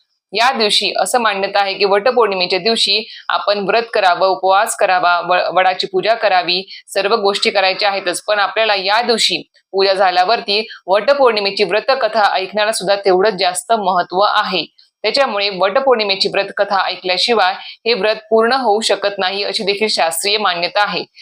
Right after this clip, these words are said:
त्यामुळे या दिवशी आपल्याला सर्व महिलांना सांगू इच्छिते की आपण आपल्या सर्व महिलांनी मिळून किंवा एकत्रपणे का होईना किंवा घरी एकट्याने का होईना, आपल्याला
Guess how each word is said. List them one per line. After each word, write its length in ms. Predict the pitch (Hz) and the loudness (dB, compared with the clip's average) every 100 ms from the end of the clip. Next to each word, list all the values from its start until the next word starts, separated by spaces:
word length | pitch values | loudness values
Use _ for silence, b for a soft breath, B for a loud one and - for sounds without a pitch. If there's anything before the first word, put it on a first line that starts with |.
| B - | B -4
त्यामुळे 500 | 247 269 214 202 214 - 196 | 0 0 0 -2 -4 -10 -4
या 220 | 208 247 | 0 2
दिवशी 340 | 220 208 - | 0 0 0
आपल्याला 400 | 196 208 208 185 | 0 0 0 0
सर्व 280 | 185 202 202 | 0 0 2
महिलांना 580 | 202 202 233 220 190 202 - B | 2 0 0 0 -2 -2 -4 B
सांगू 320 | - 190 214 | -4 -2 0
इच्छिते 360 | 254 247 196 202 | -2 -2 -2 -4
की 160 | 160 196 | 0 0
आपण 320 | 190 208 202 | 2 0 0
आपल्या 420 | 180 196 202 196 B B | 0 0 2 0 B B
सर्व 280 | - 196 208 | -2 0 0
महिलांनी 480 | 196 202 208 208 208 | 0 0 0 0 0
मिळून 340 | 208 202 208 202 | 2 2 2 0
किंवा 180 | 208 | 0
एकत्रपणे 680 | 196 196 214 240 269 240 214 | 0 0 0 2 2 2 0
का 120 | 202 | 2
होईना 300 | 196 190 185 | 0 0 -2
किंवा 260 | 190 202 208 | -2 0 0
घरी 220 | 202 208 | 0 -2
एकट्याने 480 | 214 202 - 240 247 | -2 -4 -2 -2 -2
का 140 | 240 | 0
होईना, 240 | 214 202 180 | 0 2 0
आपल्याला 420 | 160 190 202 | 0 0 0